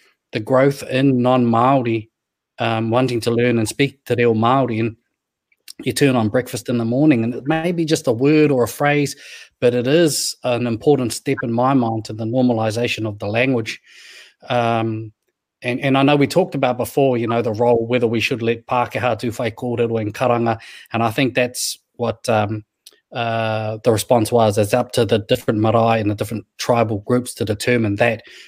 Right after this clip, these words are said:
But I would love, absolutely love, uh, all non-Māori to speak te reo Māori. I think that, uh, the reason English survives is it's a language that, that, uh, is seen as the default go-to language, and it's a colonizing language.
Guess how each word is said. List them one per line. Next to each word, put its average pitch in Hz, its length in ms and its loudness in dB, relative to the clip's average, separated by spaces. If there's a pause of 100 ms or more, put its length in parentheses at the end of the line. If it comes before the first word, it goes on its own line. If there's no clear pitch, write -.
(120)
But 110 100 -2
I 135 140 4
would 147 220 4
love, 113 520 2 (500)
absolutely 120 600 -4
love, 110 420 -2 (540)
uh, 107 340 -4
all 127 320 6 (120)
non-Māori 117 600 2
to 131 80 -2
speak 127 300 -2
te 131 80 -2
reo 120 340 0 (160)
Māori. 131 400 -2 (580)
I 120 80 -2
think 120 320 -4
that, 113 280 -2
uh, 110 260 0 (420)
the 113 200 2
reason 120 400 2
English 135 360 2
survives 110 480 0
is 110 180 -2
it's 104 100 -10
a 113 60 0
language 120 480 0
that, 110 220 -2 (560)
that, 107 320 -2
uh, 101 280 -2 (420)
is 113 180 -2
seen 127 220 0
as 113 160 -2
the 113 100 2
default 120 640 2
go-to 127 380 4
language, 110 440 0
and 117 120 -6
it's 123 120 -6
a 151 40 -6
colonizing 143 640 2
language. 143 420 -6